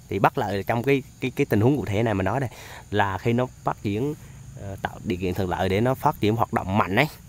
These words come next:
thì, à, à, phát triển và điều kiện thuận lợi hoạt động mạnh ấy, thì cái, um, ừm,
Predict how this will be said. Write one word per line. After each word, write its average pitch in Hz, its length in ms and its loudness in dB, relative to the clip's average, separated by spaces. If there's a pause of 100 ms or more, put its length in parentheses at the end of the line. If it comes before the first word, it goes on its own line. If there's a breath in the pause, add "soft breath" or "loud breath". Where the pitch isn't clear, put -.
(420 loud breath)
thì, 90 380 -2
à, 87 300 0 (440 loud breath)
à, 87 640 -4 (2250 loud breath)
phát - 180 -4
triển 104 200 6
và 95 420 6
điều 95 180 0
kiện 92 160 -4
thuận 98 160 -2
lợi 92 100 0
hoạt 98 160 -4
động 98 220 0
mạnh 92 200 0
ấy, 123 120 2 (360 loud breath)
thì 92 260 0
cái, 147 400 6
um, 123 280 6 (640)
ừm, 92 440 -8